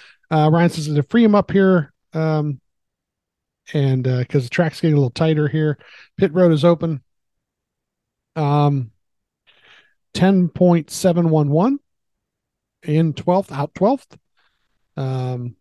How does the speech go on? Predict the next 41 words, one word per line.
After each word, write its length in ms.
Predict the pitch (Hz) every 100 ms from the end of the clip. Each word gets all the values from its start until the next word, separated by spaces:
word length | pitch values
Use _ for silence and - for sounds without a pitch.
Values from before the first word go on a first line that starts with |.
| _ _ _ _ _ -
to 100 | 139
twenty 480 | - 208 240 214 214 -
has 800 | 123 139 135 131 131 131 127 131
a 240 | 127 123
loose 300 | 120 151 -
lug 240 | 131 175 156
nut. 220 | 120 160 _ _ _ _
So 540 | - 135 123 123 120
now 220 | 123 143
we 120 | 143 143
end 100 | 135
up 80 | 131
being 140 | 135
eleventh, 480 | 120 135 151 135 156 _ _ _ _ _ _ _ _
uh, 240 | 127 123
for 160 | 123 139
the 60 | 123
choose. 420 | - 151 214 214
Here, 120 | 170
the 80 | 151
five 280 | - 151 135
leader 460 | 139 147 143 139 131
takes 280 | - 139 -
the 80 |
bottom. 320 | 123 139 151 147
Ryan 180 | 139 135
takes 220 | 135 -
the 60 | -
top 340 | 175 175 -
here. 120 | 175
The 100 | 151
restart 420 | 143 151 - 139
lap 180 | 139 131
two 200 | - 165
eighty, 480 | 160 160 160 147 156 _ _ _ _ -
and 400 | 131 131 135 131
we 100 | 139
get 180 | 139 -
this 200 | 139 -
caution, 800 | 156 147 - 143 143 139 127 - _
um, 500 | 147 127 117 120 120